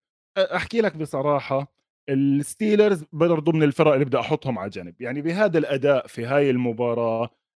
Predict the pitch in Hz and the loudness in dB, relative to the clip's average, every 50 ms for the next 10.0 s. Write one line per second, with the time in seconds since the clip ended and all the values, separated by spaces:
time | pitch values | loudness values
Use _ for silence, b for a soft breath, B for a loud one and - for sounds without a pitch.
0 | _ _ - 147 - - 208 233 220 214 202 170 - - 202 208 202 - 170 151 | _ _ -18 -6 2 4 4 4 4 2 -2 -4 -2 0 0 0 0 2 0 0
1 | 143 127 - 110 - 90 87 - - - - - _ _ _ _ _ - 175 156 | 0 -2 -4 -6 -8 -8 -12 -16 -16 -18 -18 -20 _ _ _ _ _ 4 4 4
2 | - - 127 - - 175 170 190 180 - 156 147 139 143 160 165 156 147 143 127 | 4 0 -6 -4 0 4 4 6 6 4 2 0 -2 -2 -2 0 0 -2 -2 -2
3 | 123 135 139 143 135 139 131 - _ _ _ _ _ _ _ 135 131 131 131 127 | 0 2 4 4 4 2 -2 -8 _ _ _ _ _ _ _ -4 -2 -2 2 4
4 | 165 160 156 - 165 147 139 - _ - 139 135 135 131 131 131 127 127 127 127 | 4 4 4 4 4 4 2 2 _ 2 4 6 6 6 6 4 4 2 2 2
5 | 139 143 147 143 143 127 120 156 151 143 - 139 131 123 - - - 160 156 147 | 2 2 2 2 0 0 4 4 4 4 2 0 -4 -4 -4 -8 -4 0 0 2
6 | 139 123 139 147 143 - 156 143 143 143 135 - - 156 147 131 123 135 127 143 | 2 2 2 0 0 2 2 2 2 2 2 2 0 0 2 2 0 0 0 2
7 | 143 127 127 123 117 139 135 135 131 127 - 147 127 131 139 139 139 139 123 127 | 2 2 2 2 2 2 2 2 0 -2 -2 -2 -2 -2 0 0 -2 -2 -4 -4
8 | 127 143 151 147 139 - - 151 143 139 127 135 135 135 131 - 131 120 117 120 | -2 2 2 2 2 4 4 4 4 4 4 4 4 4 2 0 0 0 2 2
9 | 131 139 147 143 131 131 135 147 - - 131 123 123 120 113 127 120 127 127 131 | 2 2 2 2 2 2 2 0 0 -2 -2 -2 -2 -2 0 0 0 0 0 -2
10 | 127 | -4